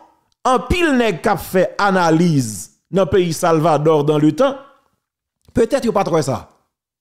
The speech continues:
Mais au final, yo vin wè ça. Tendez bien. Ça veut dire que, au, au final, yo vin rendre compte, pas de jam, pas de jam gen problème bandit vrai dans le pays Salvador. Non, pas de jam gen problème bandit, mon, eh bien, si des problèmes bandit,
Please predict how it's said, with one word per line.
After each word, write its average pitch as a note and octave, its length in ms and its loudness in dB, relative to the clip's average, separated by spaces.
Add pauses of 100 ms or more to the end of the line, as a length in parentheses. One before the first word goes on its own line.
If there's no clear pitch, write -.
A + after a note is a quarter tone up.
(380)
Mais G3 160 -2
au A3+ 80 4
final, A3+ 400 0
yo G#3 80 2
vin F#3 180 -2
wè D3+ 100 0
ça. - 460 -8 (1400)
Tendez B3 240 0
bien. G#3 440 0 (300)
Ça B3 140 0
veut B3+ 40 -2
dire A#3+ 200 0
que, A#3 200 2 (760)
au, C4 240 0
au C4+ 60 2
final, C#4 480 -2
yo A#3+ 80 2
vin A3+ 180 2
rendre G#3 240 2
compte, A#3+ 320 -2 (680)
pas C4+ 160 -2
de G3 60 -4
jam, G#3 280 -2 (140)
pas C#4 120 -2
de G3 60 -4
jam F3 240 0
gen E3+ 80 2
problème D#3+ 320 0
bandit C#3+ 360 -2
vrai F#3 140 2
dans C#3 80 2
le A#2+ 60 -2
pays B2 160 0
Salvador. G#2+ 640 -4 (1700)
Non, G4+ 80 -2
pas F#4+ 140 0
de F#3 60 -4
jam A3+ 120 0
gen G#3+ 120 2
problème F3 260 2
bandit, C#3+ 300 0
mon, C#3 120 0
eh B2+ 360 -2
bien, B2 100 -2
si - 440 -10
des A3 100 4
problèmes G#3 420 2
bandit, B2 560 -4